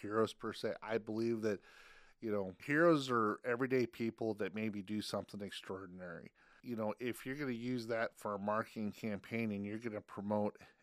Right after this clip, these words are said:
A I to help promote this program or this campaign, what happens when the campaign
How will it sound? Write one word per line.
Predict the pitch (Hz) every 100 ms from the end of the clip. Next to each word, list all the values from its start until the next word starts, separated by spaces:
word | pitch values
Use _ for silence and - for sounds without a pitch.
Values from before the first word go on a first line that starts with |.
| -
A | 107 101
I | 98 113 110 98 101 - _ - - _ -
to | 117
help | 92 107 -
promote | 110 101 110 -
this | 104 -
program | - 110 101 104 98
or |
this | 101 101
campaign, | - - 107 92 - 113 110 95 - _ - - - -
what | 127 139
happens | 113 117 120 117 104 - 117
when | 113 107 104 92 90
the | 104
campaign | - - 104 92 - 101 98 90